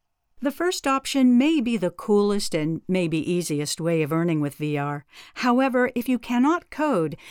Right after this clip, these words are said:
setting up a simulation, game, or application on your own is not possible. If you are creative and have marketing skills, this option is for you.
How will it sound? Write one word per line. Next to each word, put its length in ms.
setting 420
up 160
a 80
simulation, 960
game, 320
or 100
application 680
on 160
your 200
own 400
is 200
not 280
possible. 640
If 240
you 260
are 140
creative 640
and 180
have 300
marketing 540
skills, 580
this 400
option 440
is 180
for 140
you. 420